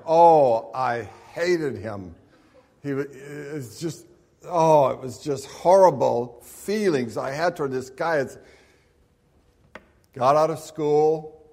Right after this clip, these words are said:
He went his way, I went my way. But he would come up in my mind every once in a while, and I would still have vitriol for that guy. And believe it or not, uh,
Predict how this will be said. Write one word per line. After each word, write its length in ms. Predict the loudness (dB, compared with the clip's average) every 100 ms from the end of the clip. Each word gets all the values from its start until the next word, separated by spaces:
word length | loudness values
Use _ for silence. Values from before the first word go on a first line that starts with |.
| _ _
He 100 | -8
went 260 | -4 -4 -4
his 280 | -6 -6
way, 220 | -4 -2 -2
I 80 |
went 300 | -2 -6 -8
my 200 | -6 -4
way. 460 | -2 -2 -2 -2 -6 -16 _ _ _ _ _ _ _ _ _ _ _
But 140 | -6
he 200 | -2 -2
would 220 | -2 -6 -6
come 240 | -2 4
up 200 | 4 4
in 180 | 0 2
my 200 | 2 2
mind 480 | 0 0 0 -2 -2
every 220 | -2 0
once 300 | -2 -4 -4
in 80 | -4
a 40 |
while, 300 | 0 2 2
and 140 | 0
I 100 | -2
would 180 | -2 -4
still 380 | -8 -2 0 0
have 420 | 0 0 -2 -6
vitriol 960 | -6 -6 -6 -6 -2 -2 -2 -6 -12 -20 _ _ _
for 360 | -2 4 4
that 420 | 4 0 0 -6 -6
guy. 420 | -6 -6 -10 -18 -20 _ _ _ _ _ _
And 160 | -14 -2
believe 460 | 2 2 2 0
it 80 | 2
or 120 | 2
not, 460 | 4 4 4 2 -2 -16 -20 _ _ _ _ _ _ _
uh, 320 | -6 -2 0